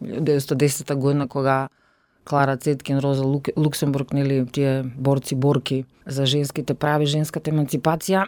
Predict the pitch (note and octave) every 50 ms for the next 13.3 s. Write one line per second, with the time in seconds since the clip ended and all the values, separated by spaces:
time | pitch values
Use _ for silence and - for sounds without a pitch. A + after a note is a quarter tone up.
0 | - E3 D3 E3 F3+ - F#3 F3+ F3+ E3 D3 C3+ C3 - C3 B2 A#2 - D#3 F#3+
1 | F#3 - - - _ _ _ _ - F3+ D3+ - - F3+ D#3 D3+ D#3 C#3+ - -
2 | E3 D#3+ D#3 D3 D3+ C#3+ - - - - - - - _ _ _ _ - - -
3 | D3+ C#3+ - D#3+ D3 - E3+ F3+ F3+ - G#3 F#3+ F#3 F#3 F3+ F#3 G3 F3 E3+ E3
4 | D#3+ - - D3 D#3 D#3 - E3 D#3 D#3+ F3 F3 F3 E3 E3+ D#3+ D#3+ D#3+ F3 F3
5 | - - E3+ D#3 D#3 D#3 D#3 D#3+ D#3 D3 C#3 - - - - - F#3+ F#3+ E3 D3+
6 | C#3 B2+ - - - - D3 E3 D3+ D#3 D3+ C#3+ D3 C#3+ D3 C#3 C3+ C#3 C3+ C3+
7 | - - E3+ E3 D3+ D3+ D3+ D3+ D3 D3 D#3 D3+ - - - D3 D3 C#3+ C#3 C#3
8 | C#3 C3+ D3+ D3 C#3+ - - D#3 D3 C#3+ C#3 C3+ C3 C3 C3 A#2+ - _ _ _
9 | _ _ _ _ _ _ - D3 C#3 C3+ C3+ C3+ C3+ - C#3 C#3+ D3+ D3+ C#3+ C#3+
10 | C#3+ C#3+ C#3+ C#3+ C#3+ C#3 D3 C3+ C#3+ D3 D3+ D3+ D3+ C#3 - - D3 C#3 C3+ C#3
11 | D3 - - - D#3+ F3 - - - - D3 C#3 D3+ D#3 D#3+ D3+ - E3+ D#3+ D3
12 | C#3+ D3 C#3 C3 - - - - - _ _ _ _ - A3 G#3 G3+ G3 G3+ G3+
13 | F#3+ D#3+ C#3+ C3+ C3 B2